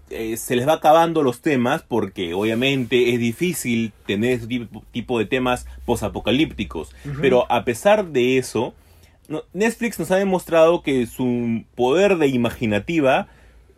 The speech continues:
Speaker 1: eh, al menos está bastante llena. Por ejemplo, eh, Love, Death and Robots.
Speaker 2: Ya.
Speaker 1: Que es lo más parecido que tenemos a Black Mirror, pero de una manera, mm,
Speaker 2: Animada.
Speaker 1: animada.
Speaker 2: No, digitalizada, que queremos.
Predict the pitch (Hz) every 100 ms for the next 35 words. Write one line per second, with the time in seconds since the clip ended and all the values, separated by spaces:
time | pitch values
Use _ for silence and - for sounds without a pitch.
0 | - - 139 143 156 196 226 226 214 -
1 | - 143 214 208 214 202 208 226 202 98
2 | 80 - 110 135 190 156 123 127 175 -
3 | _ _ - - 95 92 87 87 85 85
4 | 104 120 123 110 104 135 143 226 120 67
5 | - - _ _ - 135 139 135 156 196
6 | 120 117 120 147 151 156 151 - 160 143
7 | 123 143 143 135 120 160 165 165 156 156
8 | 160 160 139 139 135 131 135 127 120 101
9 | 90 80 58 - 147 156 120 98 107 107
10 | 92 71 - - 120 123 123 113 117 117
11 | 117 110 117 113 151 147 143 135 120 113
12 | 120 123 120 110